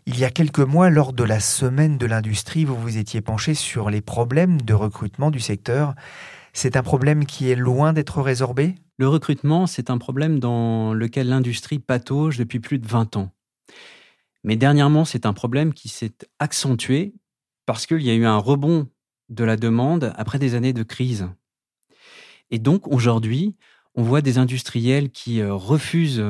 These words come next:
Speaker 2: de prendre des commandes, faute de compétences. D'après l'U I M M, environ quarante pour cent des chefs d'entreprise, euh, ont des postes, euh, non pourvus.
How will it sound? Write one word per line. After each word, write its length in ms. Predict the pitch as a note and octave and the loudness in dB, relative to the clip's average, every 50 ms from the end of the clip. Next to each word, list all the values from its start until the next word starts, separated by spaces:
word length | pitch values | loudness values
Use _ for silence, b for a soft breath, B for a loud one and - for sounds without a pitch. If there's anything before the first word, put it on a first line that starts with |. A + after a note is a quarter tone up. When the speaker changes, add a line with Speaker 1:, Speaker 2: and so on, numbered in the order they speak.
| G#2 G#2 G2 | -4 -6 -4
Speaker 2:
de 140 | A2 A2+ A2 | -4 -4 -4
prendre 220 | - - C3 C3 | -2 0 0 0
des 80 | A#2+ A2+ | 0 0
commandes, 600 | - B2 A2 A2+ B2 D#3 F3+ D#3 A#2 F#2 - - _ _ _ | 0 0 0 2 2 0 0 0 -2 -6 -8 -14 _ _ _
faute 260 | - - - F3 D#3 | -10 0 0 0 2
de 100 | C3+ C#3 | 4 0
compétences. 720 | B2 - C3+ B2 C#3 B2 - - G2+ G2+ - - - - _ _ _ _ _ _ _ _ _ _ _ b b b b b b b b b b b b b b _ _ | 0 0 0 0 0 -2 0 -2 -4 -4 -6 -10 -14 -14 _ _ _ _ _ _ _ _ _ _ _ b b b b b b b b b b b b b b _ _
D'après 560 | - A#2 A2+ A2 - C#3+ D3 C#3+ C#3+ C#3 C3+ | -2 -2 -2 0 2 2 2 4 4 2 2
l'U 220 | B2 B2 C3 C#3 C#3+ | 2 2 2 2 4
I 160 | C#3+ C3+ B2+ | 4 4 4
M 160 | A#2+ A#2 B2 | 4 4 4
M, 320 | C#3+ F3+ F#3+ E3+ C3 A2+ - - | 4 4 4 4 2 0 -2 -2
environ 340 | - B2+ A#2+ C3 B2 C3 B2+ | -2 0 2 2 2 0 -2
quarante 380 | - _ - G3 F3 E3 C#3+ - | -2 _ 2 4 4 4 2 2
pour 160 | E3+ D#3 - | -2 -2 0
cent 180 | - E3+ E3+ | 0 0 2
des 80 | D#3+ C#3 | 2 2
chefs 240 | B2 - D3+ C3+ A#2+ | 2 2 0 0 0
d'entreprise, 720 | A#2+ A2+ A2 - C3+ A#2+ - - C3+ D3 F3 F#3 E3 C#3+ | -2 -4 -2 -4 -4 -4 -2 -2 0 0 2 2 2 2
euh, 580 | B2+ A#2+ A2+ A2 G#2+ G#2 G#2 G2+ G2+ G#2 G#2+ G#2 - | 2 2 2 2 0 0 0 0 0 -2 -2 -4 -2
ont 140 | C3 D3 D#3 | 0 2 2
des 120 | C3+ A#2 | 2 0
postes, 380 | A#2 - C3+ C#3 C#3 - - - | 0 0 -2 -4 -4 -6 -8 -6
euh, 300 | A2+ A2 A2 G#2+ G#2+ G#2+ | -6 -4 -4 -2 -2 0
non 160 | A#2 B2+ B2+ | 0 0 -2
pourvus. 420 | A#2 C3 B2 A2+ G#2 G#2 G#2 G#2 | -2 -4 -6 -6 -4 -6 -8 -8